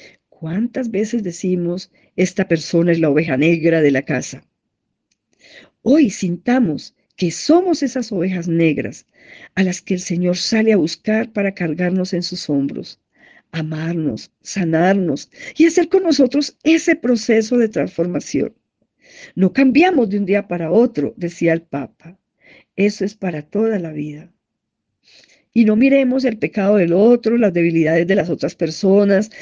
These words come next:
que a veces nos quedamos es, cuando nos vamos a confesar, confesamos es lo que los otros nos hacen. No, entremos en nuestra casita, allá en lo más íntimo de nuestro ser, y veamos qué es lo que el Señor nos pide. Vamos a escuchar ya para concluir el programa otra parte del,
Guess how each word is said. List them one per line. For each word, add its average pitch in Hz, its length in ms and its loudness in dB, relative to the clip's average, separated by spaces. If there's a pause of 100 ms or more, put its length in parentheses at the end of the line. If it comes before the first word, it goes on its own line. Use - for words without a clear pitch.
(140)
que 240 120 2
a - 20 6
veces 240 240 4
nos 285 160 4
quedamos 208 420 2
es, 285 220 2 (140)
cuando 202 240 0
nos 196 100 0
vamos 220 220 2
a 254 80 0
confesar, 233 500 2
confesamos 208 540 0
es 240 100 4
lo 254 140 2
que 196 100 2
los 170 160 2
otros 208 240 2
nos 170 160 0
hacen. 160 340 -4 (380)
No, 175 400 2
entremos 254 640 0
en 240 120 0
nuestra 190 260 -4
casita, 170 640 -6
allá 202 420 -4
en 226 60 0
lo 185 140 0
más 190 240 -2
íntimo 214 400 0
de 175 60 -2
nuestro 180 300 -8
ser, - 260 -6 (720)
y 262 120 4
veamos 240 480 2
qué 302 140 -4
es 277 60 -2
lo 285 120 -4
que - 100 -8
el - 60 -8
Señor 202 340 -4
nos 226 180 -6
pide. - 380 -4 (800)
Vamos 254 240 -2
a 302 40 -2
escuchar 196 380 -4
ya 226 140 -2
para 220 240 -8
concluir 175 420 -4
el 214 120 -4
programa 214 720 -2
otra 349 240 -10
parte 226 400 -4
del, 170 240 -2